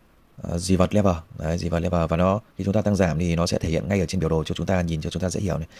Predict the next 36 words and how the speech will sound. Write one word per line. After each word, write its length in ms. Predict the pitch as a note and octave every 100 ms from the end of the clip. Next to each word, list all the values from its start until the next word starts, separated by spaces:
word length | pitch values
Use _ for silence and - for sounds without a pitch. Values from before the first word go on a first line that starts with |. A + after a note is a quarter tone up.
| - - - - _ -
Đấy, 180 | - E2+
đối 180 | F#2 F#2+
với 80 | A2
những 120 | F#2+
anh 80 | A2
em 120 | G2+
mà 80 | F2+
mới 180 | F#2
vào 100 | B2+
âm 180 | A2+ F#2+
thanh, 140 | G#2 F#2+
anh 140 | G2
em 120 | F#2+
nhìn 120 | F2+
trên 140 | E2 F#2
cái 80 | G2
biểu 120 | E2
đồ 120 | D#2+
này 200 | D#2+ D#2 - - -
thì 100 | F2
anh 60 | F2+
em 80 |
có 60 | F#2+
thể 260 | F#2 D2+ C#2+ - -
hiểu 200 | - E2
được, 200 | D#2+ F2 -
ờ, 200 | E2 D#2+
nó 120 | F2+
là 80 | G2
cái 100 | G2+
gì. 160 | F#2+ - - _ _ -
Đấy. 100 | F2+ - _ _ _ _ _ _ _ _ _ _ -
Ờ, 240 | E2 E2 E2
và 220 | F2 E2
reverb 320 | F2+ F2+ F#2 - -
pre-delay 440 | E2+ G2 G2 G#2